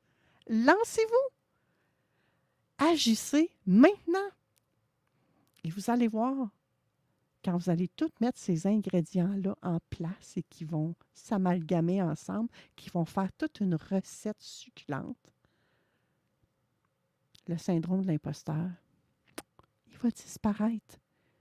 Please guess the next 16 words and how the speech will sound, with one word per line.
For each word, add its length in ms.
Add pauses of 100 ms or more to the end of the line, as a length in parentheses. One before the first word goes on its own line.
(180)
Vous 120
allez 120
pouvoir 380 (520)
y 100
envoyer 340
un 120
beau 200
bec. 540 (840)
Il 60
ne 380
fera 300
plus 200 (160)
partie 520 (160)
de 80 (120)
votre 440
vie. 320